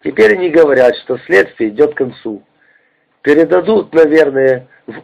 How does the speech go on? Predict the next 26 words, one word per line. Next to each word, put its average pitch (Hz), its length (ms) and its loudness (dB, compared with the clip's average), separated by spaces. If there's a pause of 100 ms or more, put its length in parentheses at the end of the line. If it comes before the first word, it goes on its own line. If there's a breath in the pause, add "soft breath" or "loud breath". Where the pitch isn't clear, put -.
(120)
осо. 165 600 2 (420 soft breath)
Осталь-, 190 640 0
остались 180 560 -2
только 160 320 -6
главный 139 480 0
лидер, 151 400 -2
это 143 260 -6
значит 135 440 -8
я, 123 260 -2 (480 soft breath)
и 214 100 -8
еще 208 360 2
несколько 147 560 -2
человек. 117 580 -4 (340 soft breath)
Может 165 360 0
быть, 135 200 -2
в - 140 -20
суд 160 240 -8
пойдет. 110 420 -4 (1300 soft breath)
Я 196 180 2
даже 190 260 0
не 190 200 -4
знаю, 139 300 2
что - 220 -8
лучше, 110 420 -12
ведь 135 280 -8
дают 190 480 -2